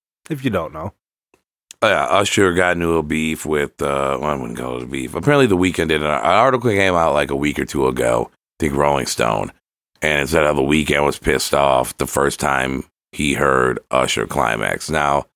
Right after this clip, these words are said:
Speaker 1: Which is
Speaker 2: I
Speaker 1: like a ten-year-old song.
Speaker 2: Yeah, well, I also feel like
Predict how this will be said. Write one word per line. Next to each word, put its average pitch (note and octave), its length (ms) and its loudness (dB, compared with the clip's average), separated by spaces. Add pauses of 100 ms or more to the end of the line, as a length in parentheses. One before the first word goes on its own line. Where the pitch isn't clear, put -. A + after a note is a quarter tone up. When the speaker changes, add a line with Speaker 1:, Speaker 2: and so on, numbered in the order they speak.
(320)
Speaker 1:
Which D#3+ 120 -2
is - 60 2
Speaker 2:
I F#3+ 40 2
Speaker 1:
like D3+ 120 0
a B2+ 80 0
ten-year-old A2+ 600 0
song. E2 260 -4
Speaker 2:
Yeah, E2+ 400 2
well, E2+ 240 2
I E2 200 4
also F2 280 2
feel F2+ 160 2
like E2 180 2